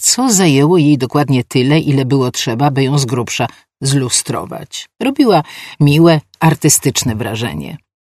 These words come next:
Miała krótkie, kręcone włosy i lekko piegowatą twarz, a na sobie ni to sukienkę, ni to sweter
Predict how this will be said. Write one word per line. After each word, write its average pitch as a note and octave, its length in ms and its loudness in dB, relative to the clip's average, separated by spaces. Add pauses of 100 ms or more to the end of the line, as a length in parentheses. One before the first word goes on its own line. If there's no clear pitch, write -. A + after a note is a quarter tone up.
(200)
Miała G3+ 300 2
krótkie, C#3+ 440 0
kręcone C3 520 0
włosy B2+ 460 -4
i A3 100 -2
lekko D#3+ 380 -4
piegowatą B2 640 -2
twarz, - 420 -6 (220)
a D3 80 2
na D3+ 140 2
sobie G3 420 0 (360)
ni C4+ 200 6
to F3+ 160 0
sukienkę, F#3 680 0
ni D#3 160 4
to B2 160 -4
sweter D3+ 600 0